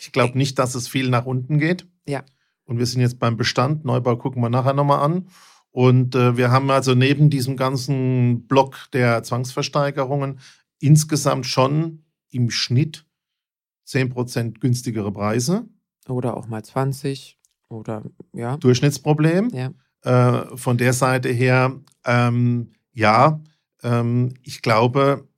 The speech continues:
Speaker 1: jetzt zuschlagen, ähm, das ist ein Punkt abhängig von seiner persönlichen Situation. Also wenn ich jetzt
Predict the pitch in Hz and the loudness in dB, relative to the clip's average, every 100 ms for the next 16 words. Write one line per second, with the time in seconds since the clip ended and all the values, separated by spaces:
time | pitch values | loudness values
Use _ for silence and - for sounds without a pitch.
0 | _ _ _ _ - 107 131 131 - - | _ _ _ _ -8 0 0 0 -6 -8
1 | - - 135 123 135 127 123 127 127 131 | -10 -6 -4 -4 -2 -2 -2 -4 -8 -8
2 | - _ _ _ - 117 117 110 113 107 | -16 _ _ _ -6 -2 -2 -4 -8 -10
3 | - _ - 120 120 117 117 117 113 113 | -14 _ -8 -6 -6 -6 -6 -4 -4 -6
4 | 110 110 _ _ _ - 131 139 135 - | -8 -12 _ _ _ 2 4 4 -2 -18
5 | _ _ _ 131 131 139 131 127 123 - | _ _ _ -2 0 2 4 4 4 0
6 | 120 117 113 110 113 - 117 104 104 98 | 0 0 -2 -4 -6 -2 -4 -4 -12 -12
7 | 123 117 117 - 120 117 120 113 117 110 | -10 -8 -10 -8 -6 -6 -6 -8 -10 -12
8 | 117 - 123 - | -14 -12 -12 -12